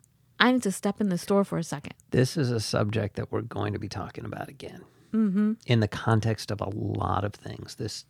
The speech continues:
Speaker 2: this is a big stretcher, for sure.
Speaker 1: Have the courage to express your feelings. All of it.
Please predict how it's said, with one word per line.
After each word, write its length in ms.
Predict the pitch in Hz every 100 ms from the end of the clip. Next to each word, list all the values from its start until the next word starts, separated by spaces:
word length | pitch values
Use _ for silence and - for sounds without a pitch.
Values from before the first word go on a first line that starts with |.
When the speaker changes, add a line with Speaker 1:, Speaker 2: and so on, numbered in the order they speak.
| -
Speaker 2:
this 240 | 113 -
is 120 | 113
a 60 | 113
big 240 | 107 107
stretcher, 520 | - - - - - - -
for 100 | -
sure. 140 | 208
Speaker 1:
Have 260 | 196 196 196
the 80 |
courage 540 | 175 - 185 175 175 -
to 140 | 185
express 580 | 170 - - 151 165 -
your 100 | 165
feelings. 720 | - 151 - - 165 151 143 _ -
All 360 | 214 214 226 214
of 160 | 180
it. 360 | - - -